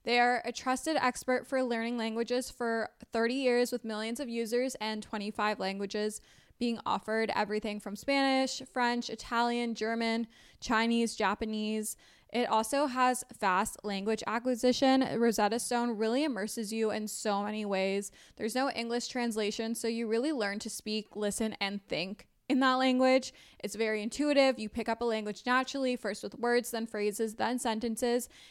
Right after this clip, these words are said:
and it's really designed for long-term retention. You're not just gonna learn something and then forget it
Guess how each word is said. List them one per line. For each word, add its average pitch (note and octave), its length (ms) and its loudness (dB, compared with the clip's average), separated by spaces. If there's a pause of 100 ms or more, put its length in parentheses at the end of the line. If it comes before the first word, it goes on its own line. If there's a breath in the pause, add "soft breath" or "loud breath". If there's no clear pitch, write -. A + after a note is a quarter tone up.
and A#3+ 100 -4
it's A#3+ 180 -4
really A#3 260 2
designed A3+ 560 -2
for G#3 260 -2
long-term F#3+ 600 -4
retention. G3+ 600 -4
You're G#3 140 -6
not F#3 160 -4
just - 160 -12
gonna A#3+ 160 -4
learn G#3 240 -4
something G#3 480 -6
and G3+ 180 -6
then F#3 140 -8
forget G3 320 -4
it - 240 -2